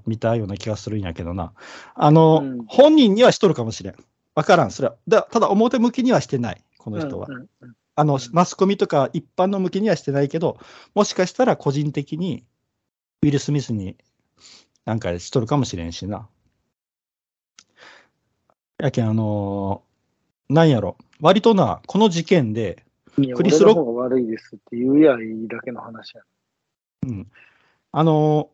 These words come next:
Speaker 1: ー、この事件で、あの、コメディアンの人がすごい怒ったんよ。だ-、だ-、あのー、ウィル・スミスに。
Speaker 2: うーん。あはは。
Speaker 1: あの、なんでかって言うたら、そんなあの、ジョークを言って殴られたら、もう俺たちは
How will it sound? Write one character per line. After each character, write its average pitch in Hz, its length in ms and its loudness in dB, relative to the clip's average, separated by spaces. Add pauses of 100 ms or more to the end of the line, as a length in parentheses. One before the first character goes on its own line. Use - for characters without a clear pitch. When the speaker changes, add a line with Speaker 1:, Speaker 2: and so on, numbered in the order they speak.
(120)
Speaker 1:
ー、 - 40 -20 (260)
こ - 140 -2
の 285 100 2
事 185 140 -4
件 113 280 0
で、 107 280 -6 (440)
あ 117 80 -4
の、 123 120 -4
コ 226 140 2
メ 285 140 6
デ 240 100 2
ィ 175 60 6
ア 143 40 2
ン 123 120 -2
の 110 60 -6
人 117 200 -12
が 110 300 -4 (300)
す - 160 -8
ご 220 120 6
い - 40 10
怒 120 280 2
っ 147 60 -2
た - 180 -8
ん 87 120 -10
よ。 - 140 -18 (1000)
だ-、 151 120 -2
だ-、 151 200 4
あ 131 40 0
の 113 420 -4
ー、 - 20 -2
ウ 160 80 2
ィ - 20 0
ル・ 147 80 0
ス 147 140 -2
ミ 160 80 0
ス 170 140 -6
に。 175 140 -6
Speaker 2:
う 170 80 -8
ー - 20 -8
ん。 170 40 -10 (800)
あ 120 60 -8
は 113 240 -10 (100)
は。 127 80 -2
Speaker 1:
あ 147 60 2
の、 131 180 -4 (420)
な 233 140 2
ん 226 80 2
で 151 100 2
か 160 140 0
っ - 100 -8
て - 160 -8
言 110 100 -6
う - 40 -12
た 98 100 -12
ら、 107 260 -8 (200)
そ 185 160 -2
ん 202 80 0
な 214 120 4
あ 151 60 2
の、 120 240 -2
ジ 196 120 0
ョ 269 160 2
ー - 20 -
ク 165 100 -4
を 135 80 2
言 113 120 -2
っ - 20 -6
て - 220 -10
殴 143 240 0
ら 180 100 6
れ 196 80 -2
た 107 120 -6
ら、 104 300 -6
も 196 280 4
う - 20 -2
俺 220 160 0
た 190 120 0
ち - 140 -8
は 107 140 -6